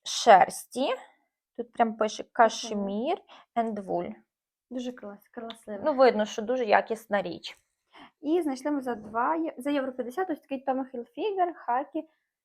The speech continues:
Speaker 2: е, тепленький світерок на зиму. Я думаю, людям сподобається. Він тут внизу стягується шнурочком.
Speaker 1: Де ми взяли це?
Speaker 2: То я вже нічого не пам'ятаю.
Speaker 1: Може, чотири євро воно коштувало? Три євро.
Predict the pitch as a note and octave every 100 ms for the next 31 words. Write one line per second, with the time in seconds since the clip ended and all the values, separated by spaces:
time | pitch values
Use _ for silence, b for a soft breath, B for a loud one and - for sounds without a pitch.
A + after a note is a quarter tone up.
0 | _ A#3 A#3 B3+ B3+ B3+ B3+ A3+ A3+ B3
1 | B3 G#3+ A3 G#3+ F3 G#3 - - C4+ F#4+
2 | F4+ D#4 C4 C4+ C4 C4 - B3 G#3 F#3
3 | G3 G3 A#3+ B3+ B3+ A3 - A3+ A3+ C4
4 | D4+ - A3+ B3+ B3 A#3+ B3 B3 _ _
5 | _ _ _ A3 F#3 - G3+ G#3+ _ _
6 | _ _ _ _ _ _ _ - - _
7 | _ - b b b _ A#3 A#3 A#3+ A#3
8 | A3+ G#3+ G#3+ - G3+ G#3 E4+ - _ _
9 | _ _ _ b b b b _ A3+ -
10 | A3 C4+ B3 B3 A3+ A3 A3 G#3+ G3+ -
11 | G#3 A#3 A#3+ A#3 - - G#3+ C4 D4 D4
12 | D4+ D4+ D4+ D4+ D#4 D#4 D#4 E4 C#4+ A3+
13 | G3+ - A#3